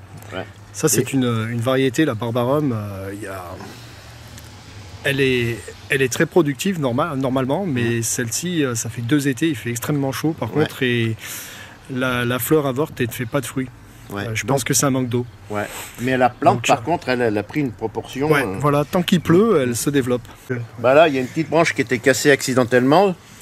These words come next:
Speaker 1: de goji. Je vais faire, hop,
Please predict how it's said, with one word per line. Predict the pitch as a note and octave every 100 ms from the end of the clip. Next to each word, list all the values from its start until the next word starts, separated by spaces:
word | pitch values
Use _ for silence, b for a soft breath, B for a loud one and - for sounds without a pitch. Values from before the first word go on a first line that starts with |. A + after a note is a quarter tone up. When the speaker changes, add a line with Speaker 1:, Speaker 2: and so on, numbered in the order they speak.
| G#2
Speaker 1:
de | A2+
goji. | A2+ A#2 C#3+ G#3 - - - - - - - - - - - - - - - - A2
Je | C3+
vais | D3 D3+
faire, | - E3 E3 - -
hop, | E3+